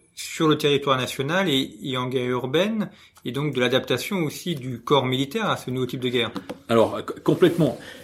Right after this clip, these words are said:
Speaker 2: Euh, alors là-dessus, on, vous posez un problème, euh, très intéressant.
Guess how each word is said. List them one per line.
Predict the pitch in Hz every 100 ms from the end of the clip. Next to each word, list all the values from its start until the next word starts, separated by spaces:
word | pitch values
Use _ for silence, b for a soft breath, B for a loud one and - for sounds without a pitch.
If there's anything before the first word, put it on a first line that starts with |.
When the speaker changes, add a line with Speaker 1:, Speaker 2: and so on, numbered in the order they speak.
| B
Speaker 2:
Euh, | 127 117 107 107 107 107
alors | 117 117
là-dessus, | 139 143 - 202 - 143
on, | 127 123
vous | 107 -
posez | 165 156
un | 160
problème, | - 143 147 123
euh, | 107
très | 104 - 127
intéressant. | 135 - 139 135 214